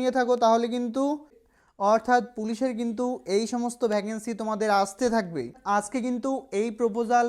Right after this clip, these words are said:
পাস করা হয়েছে। ভালোভাবে তোমরা প্রিপারেশন নাও। নতুন হলে, পুলিশের জন্য যদি প্রস্তুতি নিতে হয়, অবশ্যই তোমরা কিন্তু সাবস্ক্রাইব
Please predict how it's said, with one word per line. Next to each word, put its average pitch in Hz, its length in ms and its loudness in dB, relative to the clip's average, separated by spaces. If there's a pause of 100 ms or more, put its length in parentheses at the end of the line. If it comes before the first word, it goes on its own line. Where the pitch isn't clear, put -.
(120)
পাস 208 160 2 (120)
করা 233 220 4
হয়েছে। 233 300 -2 (440)
ভালোভাবে 240 680 6
তোমরা 240 260 -2
প্রিপারেশন 247 440 0 (100)
নাও। 262 180 2 (600)
নতুন 226 360 0
হলে, 254 180 0 (140)
পুলিশের 226 400 -4
জন্য 240 180 -4 (140)
যদি 226 240 -4
প্রস্তুতি 214 480 -4
নিতে 220 260 -2
হয়, 240 220 0 (460)
অবশ্যই 240 500 0
তোমরা 240 240 -2
কিন্তু 233 200 -4 (200)
সাবস্ক্রাইব 254 420 0